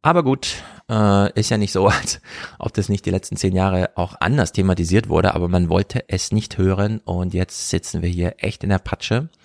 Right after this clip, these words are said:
Zum Thema Geld hier noch eine kleine Pointe. Robert Habeck wird gefragt, wie ist denn das jetzt? Kann man mit Geld noch die Anreize setzen, dass Menschen zu Hause dann irgendwie sparen an Energie?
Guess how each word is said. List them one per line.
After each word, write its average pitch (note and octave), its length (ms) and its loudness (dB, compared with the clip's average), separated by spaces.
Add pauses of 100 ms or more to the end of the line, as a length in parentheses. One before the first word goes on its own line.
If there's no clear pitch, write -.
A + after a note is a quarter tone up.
(600)
Zum B2 160 0
Thema C3 220 4
Geld A#2 260 2
hier A#2 260 0
noch A2 140 0
eine G2 160 0
kleine G2 240 0
Pointe. - 540 -2
Robert A#2 360 -2
Habeck A#2+ 300 -2
wird - 180 -4
gefragt, - 760 -2 (1080)
wie A2+ 80 4
ist D3 60 2
denn E3 80 0
das G#2+ 140 2
jetzt? E2 200 -2
Kann B2+ 160 -4
man C#3 100 2
mit B2 160 -2
Geld A#2+ 220 2
noch G#2+ 100 -2
die - 160 -4
Anreize G#2 520 0
setzen, B2 640 0 (180)
dass F2+ 200 -2
Menschen G#2+ 380 0
zu F#2 220 -2
Hause G#2 340 2
dann F#2 180 2
irgendwie F2+ 600 2 (360)
sparen B2 840 -2
an F2 440 -2
Energie? F#2 640 4